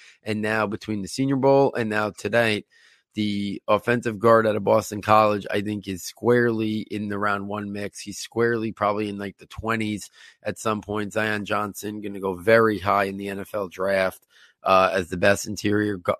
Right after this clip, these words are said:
offensive guard. If you're looking at Ekwonu as a, as a tackle, Zion Johnson, uh, him and Tyler Lindstrom will be one, one of those guys will be the first interior offensive lineman taken in the draft. He looked really smooth in the on-field drills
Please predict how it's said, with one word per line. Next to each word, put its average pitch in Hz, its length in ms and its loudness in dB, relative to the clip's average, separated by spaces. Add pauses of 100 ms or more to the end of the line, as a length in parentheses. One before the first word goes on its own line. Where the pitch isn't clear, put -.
offensive 95 440 -2
guard. 104 240 2
If - 100 -16
you're 101 140 -4
looking 95 240 -8
at 95 100 -6
Ekwonu 95 500 -4
as 87 140 -10
a, 95 180 -6
as 87 140 -6
a 90 60 -12
tackle, 101 600 4 (300)
Zion 101 240 -2
Johnson, 101 560 -4 (140)
uh, 92 380 -2 (180)
him 98 160 -6
and 95 100 -8
Tyler 98 320 0
Lindstrom 98 440 -4
will 92 120 -4
be 92 140 -6
one, 95 240 -6 (140)
one 104 160 -2
of 101 40 -4
those 101 180 -2
guys 95 220 -2
will 92 80 -10
be 95 80 -8
the - 80 -10
first - 340 -2
interior 98 540 0
offensive 95 420 -6
lineman 95 460 -2 (420)
taken 98 460 -2 (100)
in 98 200 -2
the 92 100 -4
draft. 92 320 4
He 120 140 0
looked 110 200 2
really 107 460 0
smooth 101 540 -4
in 104 80 -8
the 95 140 -6
on-field 95 500 -6
drills 92 420 -2